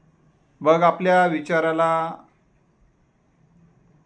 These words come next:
अनुकूल असे विचार तो ऐकत असतो, वाचत असतो. मग वाचलेलं, ऐकलेलं आणि आपण मनात केलेले,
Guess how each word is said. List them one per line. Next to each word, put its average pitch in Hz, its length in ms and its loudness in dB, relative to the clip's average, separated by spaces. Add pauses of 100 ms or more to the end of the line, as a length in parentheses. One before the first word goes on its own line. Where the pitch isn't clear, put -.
(760)
अनुकूल 160 500 -2
असे 117 540 -6 (1900)
विचार 170 440 2
तो 156 540 -4 (680)
ऐकत 131 440 -4
असतो, 117 680 -8 (1120)
वाचत 117 500 -2
असतो. 104 680 -10 (1500)
मग 220 160 -4
वाचलेलं, 214 840 2
ऐकलेलं 196 960 -2
आणि 160 220 -6
आपण 190 520 -4
मनात 170 320 -4
केलेले, 156 640 -10